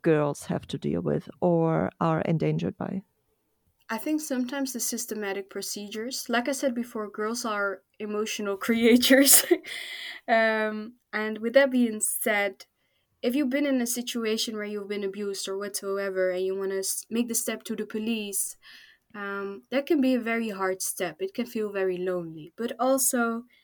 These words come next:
Speaker 2: sometimes the risks you take by doing that might seem harder than staying in the situation that you are. Um, and it's not because those women are not strong or those, those young girls.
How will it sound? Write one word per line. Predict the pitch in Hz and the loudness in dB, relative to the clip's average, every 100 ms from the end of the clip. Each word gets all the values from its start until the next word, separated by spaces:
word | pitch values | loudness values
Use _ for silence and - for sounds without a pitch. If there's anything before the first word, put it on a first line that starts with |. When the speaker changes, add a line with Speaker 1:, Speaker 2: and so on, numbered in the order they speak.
| _ _ _ _ _ | _ _ _ _ _
Speaker 2:
sometimes | - 277 294 285 294 269 247 | -4 0 2 2 2 2 0
the | 233 | 0
risks | 233 262 - 247 | 2 2 2 -2
you | 233 | -2
take | - 233 233 | 0 0 0
by | 208 | -4
doing | 208 226 226 214 | -2 -2 0 -2
that | 208 202 196 | -4 -6 -6
might | 202 202 208 | -4 -4 -4
seem | - 202 196 190 190 _ _ _ _ _ _ _ _ _ _ _ | -4 -2 -2 -4 -6 _ _ _ _ _ _ _ _ _ _ _
harder | 196 202 202 196 190 185 - | 0 2 2 2 2 0 -4
than | 190 185 180 175 - - | -4 -4 -4 -8 -10 -6
staying | - 220 202 | 0 0 2
in | 190 | 0
the | |
situation | 190 190 190 190 185 185 180 | -2 -4 -4 -2 -2 -4 -8
that | 175 - | -8 -4
you | 220 | 0
are. | 240 185 175 _ - - - - _ _ _ | 0 0 -4 _ -20 -20 -20 -20 _ _ _
Um, | 214 185 185 185 | -8 -6 -4 -2
and | 190 | -2
it's | 196 190 | -2 -4
not | 214 196 | -4 -4
because | 202 202 190 | -4 -4 -2
those | 196 190 | -4 -2
women | 196 196 | -2 -2
are | 190 185 | -4 -4
not | 180 175 | -6 -4
strong | - 247 233 196 190 | -2 2 2 2 0
or | 185 | -2
those, | 185 185 - - | -4 -4 -6 -4
those | 190 190 | -4 0
young | 190 185 | 0 0
girls. | 190 220 208 196 196 | -2 0 0 -2 -6